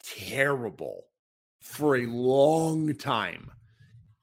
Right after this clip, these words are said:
Like, he had, like, he couldn't get in shape. The Rockets were just constantly beating on him. And then, like, six years later,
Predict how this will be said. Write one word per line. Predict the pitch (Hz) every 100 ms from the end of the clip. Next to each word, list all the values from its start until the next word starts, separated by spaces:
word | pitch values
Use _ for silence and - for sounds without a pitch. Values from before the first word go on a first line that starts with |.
| - 123 107
Like, | 156 151 131
he | 165 151
had, | 147 143 120
like, | 143 143
he | 151
couldn't | - 180 170 175 143
get | 165
in | 160
shape. | 135 139 123 113 -
The | 131
Rockets | 117 123 123 131 123 -
were | 120
just | 101 113 -
constantly | - 117 110 120 104 110
beating | 101 98 95
on | 95 92
him. | 92 92 90 95 _ - - -
And | 165 165
then, | 196 202
like, | 180 139 127
six | - 165 -
years | 147 127
later, | 165 170 135 120 110